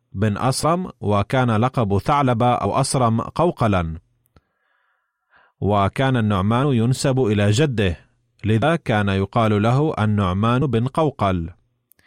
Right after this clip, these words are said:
وكان في مشيه عرجة." كان اسم والد النعمان مالك بن ثعلبة،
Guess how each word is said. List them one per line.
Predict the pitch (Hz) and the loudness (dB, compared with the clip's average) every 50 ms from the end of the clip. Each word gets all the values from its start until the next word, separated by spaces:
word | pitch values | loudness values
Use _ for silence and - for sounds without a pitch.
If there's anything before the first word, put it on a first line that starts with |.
| _ _ _ _ _ _ _ _ _ _ _ _ _ _ _ | _ _ _ _ _ _ _ _ _ _ _ _ _ _ _
وكان | - 92 92 92 92 - - 117 120 123 127 131 | -4 -2 0 0 -2 0 0 0 0 0 0 -2
في | - - 123 104 | -2 0 -2 0
مشيه | 98 110 117 - - 127 117 127 131 135 139 110 | 0 0 -2 0 0 0 2 2 2 0 0 0
عرجة." | - 110 143 156 135 110 107 87 80 80 _ _ _ _ _ _ _ _ _ _ _ _ _ _ _ | 0 0 0 0 0 0 -2 -2 -2 -6 _ _ _ _ _ _ _ _ _ _ _ _ _ _ _
كان | - 107 104 107 | -4 -2 -2 0
اسم | - - 190 - 202 190 | 0 -2 -2 -2 0 0
والد | 180 175 160 135 127 120 113 101 | 0 2 2 2 2 0 0 0
النعمان | 110 104 101 101 90 95 104 113 120 127 135 139 - - - - | 0 0 0 0 0 0 0 2 2 0 0 -2 -6 -8 -10 -8
مالك | 98 98 104 113 123 131 135 135 - - | -4 -2 0 2 2 2 0 0 0 0
بن | 139 117 104 107 98 | -2 0 2 0 0
ثعلبة، | 90 - 151 147 143 117 101 90 90 80 82 | 0 0 0 2 2 0 0 0 -2 -4 -4